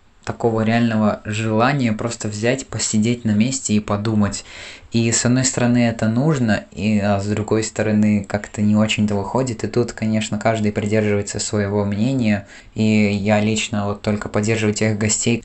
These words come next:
которые советуют какой-то дополнительный материал. Вот как Ксюша упомянула кр-, про книгу «Поток».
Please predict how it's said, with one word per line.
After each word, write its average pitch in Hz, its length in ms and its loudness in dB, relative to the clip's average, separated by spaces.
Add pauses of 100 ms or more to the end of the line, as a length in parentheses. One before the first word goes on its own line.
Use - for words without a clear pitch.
которые 117 320 2
советуют 127 440 2
какой-то 110 340 -2
дополнительный 113 680 0
материал. 107 480 2
Вот 107 160 -2
как 104 220 -4
Ксюша - 380 -2
упомянула 104 480 2
кр-, - 260 -2 (160)
про 107 180 0
книгу 107 400 2
«Поток». 117 560 0